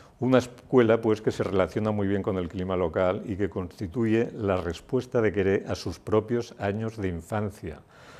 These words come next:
a los de la formación de su carácter, que, sin él saberlo entonces, le pusieron en la senda que le llevaría años después al Pritzker. Este arquitecto era el jefe de un poblado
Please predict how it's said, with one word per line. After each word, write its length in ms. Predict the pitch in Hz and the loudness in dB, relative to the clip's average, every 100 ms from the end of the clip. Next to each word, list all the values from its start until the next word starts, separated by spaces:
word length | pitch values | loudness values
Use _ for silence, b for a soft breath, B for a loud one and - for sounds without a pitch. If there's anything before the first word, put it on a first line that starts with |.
| B B | B B
a 60 | |
los 200 | 104 101 | 0 0
de 80 | 101 | 2
la 120 | 98 | 0
formación 540 | 95 113 95 92 - 110 | 0 0 -2 -4 -4 -4
de 60 | |
su 140 | 113 101 | -4 -4
carácter, 640 | 95 90 98 - 87 78 - | -2 0 -2 -4 -10 -10 -2
que, 240 | 131 - | 0 0
sin 260 | - - 101 | -4 -4 -2
él 120 | 113 | -2
saberlo 340 | - 113 98 95 | 0 0 2 -2
entonces, 800 | 90 - 90 92 123 120 - | -4 -6 -6 -6 -6 -6 -8
le 120 | 131 101 | -2 -2
pusieron 400 | 95 - 104 107 | -2 -2 -2 0
en 120 | 101 | 0
la 100 | 90 | -2
senda 380 | - 95 92 95 | -2 -4 -2 -2
que 100 | 92 | -2
le 100 | 87 | -2
llevaría 520 | 82 82 85 85 101 | -2 -2 -2 -2 -4
años 280 | 117 90 85 | -8 -8 -8
después 380 | 80 - 95 85 | -10 -10 -10 -8
al 120 | 95 | -8
Pritzker. 480 | 80 82 - - - - B B B B B B B | -8 -12 -14 -18 -20 -20 B B B B B B B
Este 220 | 135 131 147 | -2 2 2
arquitecto 680 | 127 110 113 - 127 123 - | 2 2 0 2 0 0 0
era 180 | 120 110 | 0 0
el 100 | 104 | 0
jefe 540 | - 120 104 - 113 | -4 -6 -6 -6 -8
de 260 | - 95 92 | -8 -10 -8
un 220 | 104 104 | -8 -10
poblado 680 | - 92 85 95 82 78 | -10 -8 -4 -4 -4 -8